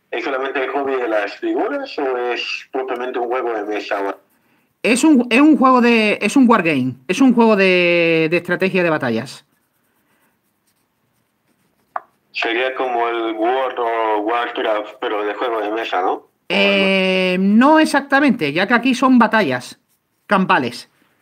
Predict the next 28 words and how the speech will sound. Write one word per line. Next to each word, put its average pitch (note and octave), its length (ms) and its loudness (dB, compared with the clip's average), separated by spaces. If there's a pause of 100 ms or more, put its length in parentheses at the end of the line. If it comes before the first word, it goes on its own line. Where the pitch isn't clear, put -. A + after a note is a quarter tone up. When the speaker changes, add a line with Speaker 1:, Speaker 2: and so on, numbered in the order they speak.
(200)
Speaker 2:
de F#3 240 0
ejércitos. F3+ 680 -4 (1500)
Speaker 1:
Entiendo. F#2 640 -6 (580)
Speaker 2:
Yo, G3 260 2
por A#3+ 120 4
ejemplo, B3 380 4
tengo A3+ 240 4
dos G#3 220 0
ejércitos G3+ 540 0
de F3 420 2
Warhammer F3 420 -2
Fantasy: A3+ 560 0 (240)
Hombres A3+ 320 4
Lagarto C4 640 0
y A3 100 0
Elfos G#3+ 280 0
Oscuros. C3+ 340 0 (680)
Además, G#3+ 320 4
los G3+ 100 4
Hombres A#3+ 300 4
Lagartos A#3+ 380 2
me A3+ 80 6
gustan A3+ 280 2
mucho A3+ 380 4
porque F#3+ 240 -2
la, D#3+ 240 -2
la D#3+ 140 0
estética A#3 600 -2